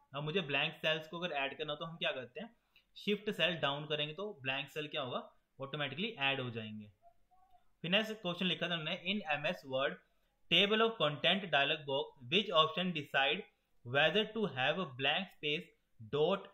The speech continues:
dashes or solid line between the heading and page numbers?" तो ये किस में मिलते हैं हमें, ये मिलते हैं हम टैब ladder के अंदर, ठीक है। तो यहाँ पे ऑप्शन नंबर बी होगा correct answer। नेक्स्ट आया था,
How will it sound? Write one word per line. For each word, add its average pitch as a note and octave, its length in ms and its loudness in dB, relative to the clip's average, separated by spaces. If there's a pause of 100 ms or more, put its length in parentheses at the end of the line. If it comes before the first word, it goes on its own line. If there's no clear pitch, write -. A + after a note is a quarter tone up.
(160)
dashes D#3 440 0
or F3+ 200 -2 (140)
solid D3 300 0 (180)
line D3 220 -2 (240)
between D3 460 0
the G3 120 4 (160)
heading D3 260 -4 (140)
and D#3 140 -6 (140)
page B2+ 340 -6
numbers?" A2 380 -4 (320)
तो C#3+ 60 -6
ये F3 120 2
किस F3+ 260 -8
में F3+ 160 0
मिलते D#3 240 -6
हैं E3 80 0
हमें, E3 160 -4
ये D#3+ 100 -4
मिलते D#3 200 -6
हैं G#3+ 60 -4
हम G#3 40 -6
टैब C#3 360 -2 (420)
ladder D3 400 2
के C3+ 160 -10
अंदर, A2 240 -8
ठीक F3 180 -10
है। A3+ 40 -4
तो G3+ 80 -6
यहाँ D#3+ 180 2
पे D#3 100 0
ऑप्शन D3+ 200 -4
नंबर D3+ 160 -6
बी D3 120 -4
होगा D3 220 -2
correct B2+ 340 -8
answer। G#2+ 320 -14 (1000)
नेक्स्ट E3+ 220 2
आया F3 160 8
था, G#3 340 -2